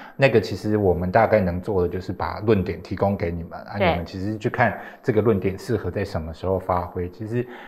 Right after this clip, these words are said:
Speaker 1: 这个康健一直以来在这个专业程度上，其实守的线是守得非常紧的。嗯。
Speaker 2: 所以更难做。
Speaker 1: 对，就是边业分离啦。对，
Speaker 2: 真的。
Speaker 1: 所以，呃，难怪深-，就是现在如果别的媒体在这一块比较模糊，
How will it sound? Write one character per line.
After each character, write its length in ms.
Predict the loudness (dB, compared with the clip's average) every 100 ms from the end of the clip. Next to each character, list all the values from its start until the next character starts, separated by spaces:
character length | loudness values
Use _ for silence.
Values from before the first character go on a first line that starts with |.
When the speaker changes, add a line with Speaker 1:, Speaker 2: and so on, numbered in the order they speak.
| -8
Speaker 1:
这 120 | -4
个 260 | 2 4 4
康 300 | 2 0 2
健 220 | 2 2 0
一 80 |
直 180 | -2 -2
以 180 | -2 0
来 260 | -2 -4 0
在 120 | 0
这 140 | 0
个 140 | 0 0
专 320 | 2 2 2
业 180 | 0 0
程 300 | -4 -8 -4
度 180 | -4
上， 220 | -2 -4 -2
其 160 | -2
实 120 | -2
守 460 | -4 -8 0 0 2
的 80 | -2
线 220 | 2 2
是 220 | 2 -4
守 280 | -6 -6 -6 -4
得 80 |
非 240 | 0 2 2
常 200 | -4 -12
紧 160 | -12 -20 -20 -20
的。 160 | -20 -20 _
嗯。 200 | -8 -6 -8
Speaker 2:
所 160 | -8
以 20 | -4
更 160 | -4
难 200 | -4 -6
做。 120 | -6 -8 -8 -4
Speaker 1:
对， 160 | 0 2
就 140 | 2
是 120 | 0
边 520 | -2 4 6 6 4
业 220 | 4 4 4
分 400 | 6 4 4 0
离 260 | -4 -12
啦。 180 | -12 -12 -14 _
对， 140 | -4
Speaker 2:
真 80 | -2
的。 80 | 2
Speaker 1:
所 100 | 2
以， 60 | 2 -4 -14 _ -4
呃， 280 | 0 2 2
难 220 | 2 4
怪 180 | 6 6
深-， 760 | 6 6 6 4 2 0 -2 -8 -16 -20 -20 -16
就 140 | -6 -4
是 180 | -2
现 460 | -4 -6 4 6 6
在 240 | 6 8
如 100 | 8
果 100 | 6
别 240 | 4 4 2
的 80 | 2
媒 240 | 2 0
体 220 | -4 -10
在 180 | -2 -4
这 140 | 0
一 80 | -2
块 140 | 2 0
比 100 | 4
较 100 | 4
模 280 | 4 4
糊， 280 | 2 0 -4